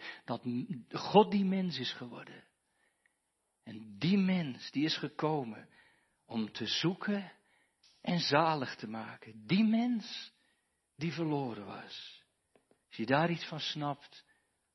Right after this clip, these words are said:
dan weet je dat het vandaag kerst is. En morgen weer en overmorgen en altijd. Kom, laten wij aanbidden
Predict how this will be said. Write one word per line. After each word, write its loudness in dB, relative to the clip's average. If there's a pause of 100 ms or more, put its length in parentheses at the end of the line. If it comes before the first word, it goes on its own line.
dan 0
weet 6
je 4
dat -2
het -10
vandaag -2
kerst -8
is. -14 (400)
En -8
morgen 2
weer -4
en -6
overmorgen -2 (440)
en -6
altijd. -2
Kom, -4 (640)
laten 4
wij -2
aanbidden -8